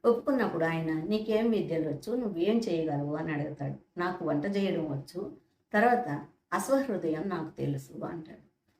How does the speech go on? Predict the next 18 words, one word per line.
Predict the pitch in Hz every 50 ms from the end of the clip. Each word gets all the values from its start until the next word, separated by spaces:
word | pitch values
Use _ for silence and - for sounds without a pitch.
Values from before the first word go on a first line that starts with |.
| _ -
అశ్వహృదయం | 202 202 - 277 269 269 254 226 202 196 190 - 185 175 170
అంటే, | 165 160 147 143 185 220 285 285 - - 175
అశ్వం | 180 - - 262 254
అంటే | 240 214 202 208 247 240 220
గుర్రం. | 165 156 156 143 113 - - - _ _ _ _ -
ఆ | 202 202 175
గుర్రాలని | 175 180 185 220 226 226 220 196 165 156 160 160 160
మొండిగా | 165 165 170 185 202 208 220 208
ఉన్నా | 185 175 165 170 170 160
కూడా | 160 175 175 175
వాటిని | 175 165 143 135 147 156 - 233 226 -
అదుపులో | 160 156 156 - - 202 214 196
పెట్టడంలో | - - 135 - - - 202 190 170 156 143
కానీ, | 143 151 143 143 147 147 147 - - - - - - - _
ఆ | 190 185 170 170
గుర్రాలని | 170 165 185 196 208 214 208 175 - -
తోలడంలో | 147 165 170 196 190 196 190 180 165 147 143 147
కానీ | 151 160 151 147 147 143 143 147 -